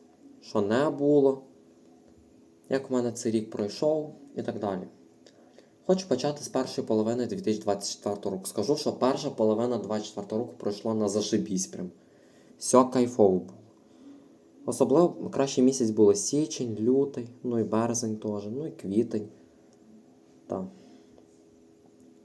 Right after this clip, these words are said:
Скажу, що, е, великий рекорд по ліфтам я встановив в березні і в квітні.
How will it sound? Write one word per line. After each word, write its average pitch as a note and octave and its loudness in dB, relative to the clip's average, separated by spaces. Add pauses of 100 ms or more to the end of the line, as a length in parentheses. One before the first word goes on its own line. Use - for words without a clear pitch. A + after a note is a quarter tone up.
(680)
Скажу, C#3+ -2
що, A#2+ 0 (160)
е, G#2+ 0 (460)
великий C3+ 4
рекорд C3 0
по A#2+ 2
ліфтам B2 -2
я A#2+ -2
встановив A2+ -2
в F#2+ -8
березні G#2+ -2
і G2+ -6
в - -14
квітні. F#2 -4